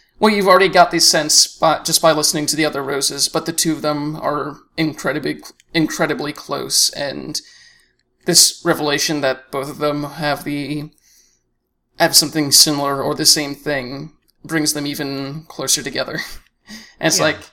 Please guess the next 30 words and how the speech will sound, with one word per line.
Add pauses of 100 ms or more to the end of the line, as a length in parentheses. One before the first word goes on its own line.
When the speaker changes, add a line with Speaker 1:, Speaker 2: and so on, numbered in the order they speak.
(540)
Speaker 1:
e-, (760)
it
basically
ends
with (160)
her
going, (220)
uh, (220)
Marisol
going, (1400)
"It's
gonna
happen
again
and
again,"
and (360)
Alejandro
being
like, (140)
"Yeah,
and
I'll
be
back
up
here
every
time." (1400)
Speaker 2:
Mm-hmm.